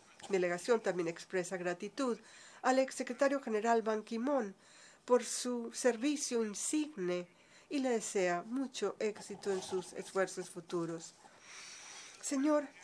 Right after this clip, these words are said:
el mundo se ha reunido en esta septuagésimo segunda Asamblea General en Nueva York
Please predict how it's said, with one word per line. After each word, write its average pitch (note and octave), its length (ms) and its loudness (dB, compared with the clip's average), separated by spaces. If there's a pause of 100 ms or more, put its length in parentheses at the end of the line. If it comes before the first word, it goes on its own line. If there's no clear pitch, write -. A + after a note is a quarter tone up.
(160)
el B3 140 4
mundo B3+ 460 2 (160)
se - 180 2
ha D4 60 8
reunido A#3 720 4 (240)
en A#3 160 8
esta A3+ 600 2
septuagésimo G#3+ 800 0
segunda G#3+ 380 0
Asamblea G3 420 0
General G3 420 4
en G3+ 120 2
Nueva G3+ 240 4
York A#3+ 420 4